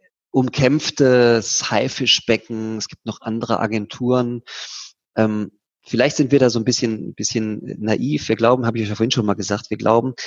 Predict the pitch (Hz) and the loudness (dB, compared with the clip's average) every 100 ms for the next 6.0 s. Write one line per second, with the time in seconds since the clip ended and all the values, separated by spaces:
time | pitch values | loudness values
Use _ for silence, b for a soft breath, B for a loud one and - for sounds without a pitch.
0 | B 113 - 110 139 175 120 113 107 127 | B -6 -4 -2 2 2 2 2 2 2
1 | 127 98 87 - - 98 92 90 - 113 | 0 -2 -4 -8 -6 -4 -4 -8 -8 -8
2 | 104 - 123 - - 120 117 117 113 110 | -2 2 2 0 -2 -2 -2 -4 -4 -2
3 | 110 113 107 110 113 104 - 147 - - | 0 0 0 -4 -2 -4 0 0 2 0
4 | 139 131 123 131 - 120 123 117 101 131 | 2 0 0 -2 -2 -2 0 -2 -4 0
5 | 170 190 160 - - - 120 120 113 107 | 2 2 0 -2 -6 -2 0 2 0 -2